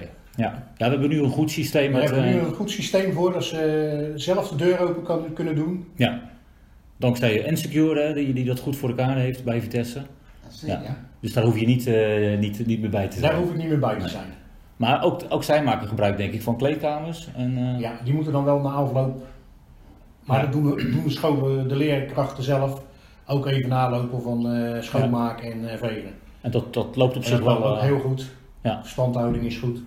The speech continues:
Speaker 1: Nou, dat is, dat is belangrijk, want je zegt er net al, van, we hebben, eh, de, we hebben de kleedkamers weer moeten op, eh, opknappen. Eh, er wordt natuurlijk, eh, ja, eh, intensief gebruik gemaakt van dit complex. Eh,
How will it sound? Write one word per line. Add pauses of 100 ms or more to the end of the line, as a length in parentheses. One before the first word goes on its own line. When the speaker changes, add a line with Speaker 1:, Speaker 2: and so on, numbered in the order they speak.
(240)
Speaker 1:
Nou,
dat
is,
dat
is
belangrijk,
want
je
zegt
er
net
al,
van,
we
hebben,
eh,
de,
we
hebben
de
kleedkamers
weer
moeten
op,
eh,
opknappen. (500)
Eh,
er
wordt
natuurlijk,
eh,
ja, (160)
eh, (720)
intensief
gebruik
gemaakt
van
dit
complex. (600)
Eh,